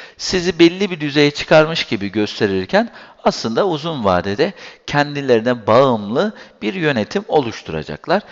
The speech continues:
E, tabii bu manda ve himaye doğal olarak arkadaşlar tam bağımsızlığa aykırı bir durumdur. Bunu kabul etmemek de tam bağımsızlığa vurgu yapılmasının bir göstergesidir. Mebuslar Meclisi hemen toplanmalı, hükümet işleri meclis tarafından kontrol edilmeli. Şimdi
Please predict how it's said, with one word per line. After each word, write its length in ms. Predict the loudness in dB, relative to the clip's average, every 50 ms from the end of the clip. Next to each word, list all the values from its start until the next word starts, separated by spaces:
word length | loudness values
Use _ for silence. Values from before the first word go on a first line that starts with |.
| -12 -6 -4
E, 40 | -2
tabii 200 | 2 2 2 0 0 -8 -6 -2
bu 120 | -2 -2 0
manda 380 | 2 2 2 4 4 4 4
ve 100 | 4 2
himaye 380 | 0 -2 -4 -4 -4 -4 0 2
doğal 200 | 4 6 6 6
olarak 320 | 4 0 -2 -4 -6 -8
arkadaşlar 520 | -8 -8 -6 -6 -6 -4 -2 0 0 0 0 -4 -18 -20 -20 -20 _ 0
tam 320 | 4 4 4 4 4 4
bağımsızlığa 800 | 4 4 4 4 0 -4 -6 -6 -6 -6 -6 -4 -4 -4 -4 -2
aykırı 440 | -2 -2 -2 -2 0 0 0 0 0
bir 80 | 0 0
durumdur. 340 | 0 0 0 2 0 0 0 -2 -8 -20 -20 -20 _ _ -4
Bunu 200 | -2 0 0 2
kabul 240 | 4 4 6 6 6
etmemek 500 | 4 4 2 0 0 0 0 2 4 4
de 160 | 4 4 2 -4 -20 -20 -20 _ _ 4
tam 260 | 6 6 6 6 6
bağımsızlığa 540 | 6 6 6 4 0 -8 -4 0 2 2 2
vurgu 280 | 2 0 -2 0 2
yapılmasının 720 | 2 2 2 0 -4 -6 -4 -4 -2 0 2 2 0 0 -2 -10 -20 -16 _ -2
bir 100 | -2 -2
göstergesidir. 960 | 0 -2 -4 -4 -2 -2 -4 -4 -4 -8 -12 -14 -14 -16 -14 -16 -16 -16 -18 _ _ _ _ _ _ _ _
Mebuslar 560 | -2 2 2 2 2 0 0 4 6 8 8 6
Meclisi 400 | 6 2 0 0 0 2 2 4
hemen 360 | 4 6 6 6 4 4 2
toplanmalı, 720 | 0 0 0 4 6 6 6 6 4 2 2 2 2 0
hükümet 440 | 0 -2 -4 -4 -6 -6 -6 -8 -8
işleri 280 | -8 -6 -4 -2 -2 -2
meclis 300 | -2 -4 -4 -4 -6 -4
tarafından 380 | -4 -4 -4 -2 -2 -4 -2
kontrol 380 | -4 -4 -10 -10 -10 -10 -10 -10
edilmeli. 400 | -10 -10 -12 -16 -18 -20 -20 -14 -8
Şimdi 380 | -4 -4 -2 -2 -4 -6 -10